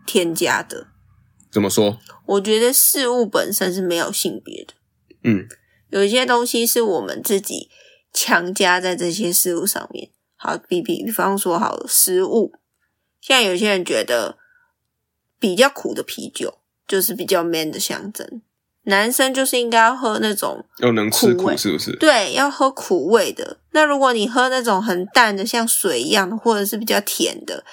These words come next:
Speaker 1: 甚至是鸡尾酒好了，像喉咙鱿鱼这种比较甜，水果风味的，
Speaker 2: 嗯。
Speaker 1: 就是比较娘。
Speaker 2: 嗯。
Speaker 1: 你男生应该要喝的是那种很苦的。
Speaker 2: 哎，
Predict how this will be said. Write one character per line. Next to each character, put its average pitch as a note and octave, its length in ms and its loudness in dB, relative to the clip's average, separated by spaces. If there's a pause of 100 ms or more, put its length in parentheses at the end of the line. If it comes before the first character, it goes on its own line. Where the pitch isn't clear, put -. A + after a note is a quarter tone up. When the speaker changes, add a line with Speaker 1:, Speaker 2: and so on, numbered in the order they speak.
(120)
Speaker 1:
甚 A#3 180 0
至 A3+ 120 -2
是 A3+ 120 -2
鸡 G#3 320 -2
尾 D#3 240 0
酒 - 300 -6
好 - 220 -6
了， - 240 -12
像 F#3+ 320 -4 (180)
喉 F3 200 -4
咙 F3 160 0
鱿 E3+ 200 0
鱼 D#3 100 -6
这 - 160 -10
种 - 240 -12 (720)
比 F3+ 100 -6
较 F#3 140 4
甜， - 360 -6
水 F#3 200 0
果 B2 220 -2
风 C#3 260 -4
味 C3+ 180 -4
的， - 100 -16 (140)
Speaker 2:
嗯。 C3 80 4
Speaker 1:
就 A#2+ 40 6
是 F#3+ 100 0
比 - 80 -6
较 F#3 120 2
娘。 C3+ 460 -4
Speaker 2:
嗯。 G#2 200 0 (260)
Speaker 1:
你 F#3+ 200 0
男 F3 260 -2
生 G3 160 0
应 F#3+ 140 -2
该 F#3 160 4
要 F3+ 120 4
喝 G3 200 -2
的 E3+ 120 0
是 F3 160 -2
那 F3 120 -2
种 G2 200 -6
很 A2 160 -6
苦 - 300 0
的。 A#2+ 100 4
Speaker 2:
哎， G#2 140 0